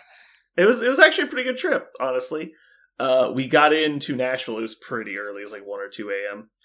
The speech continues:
Speaker 2: And, uh, we check into our t-, hotel, and our hotel is not as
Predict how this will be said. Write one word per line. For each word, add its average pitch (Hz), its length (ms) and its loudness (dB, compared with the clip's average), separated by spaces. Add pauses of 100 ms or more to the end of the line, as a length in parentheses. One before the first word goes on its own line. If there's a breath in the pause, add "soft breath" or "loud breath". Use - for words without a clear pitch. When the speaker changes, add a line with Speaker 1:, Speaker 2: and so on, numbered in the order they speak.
(320 soft breath)
Speaker 2:
And, 120 160 0
uh, 117 60 2
we 117 100 -2
check 190 260 0
into 156 240 2
our 135 140 6
t-, 127 240 -4
hotel, 127 520 2
and 120 180 -2
our 123 100 -4
hotel 147 460 2
is 127 280 0
not 123 320 0
as 110 580 -4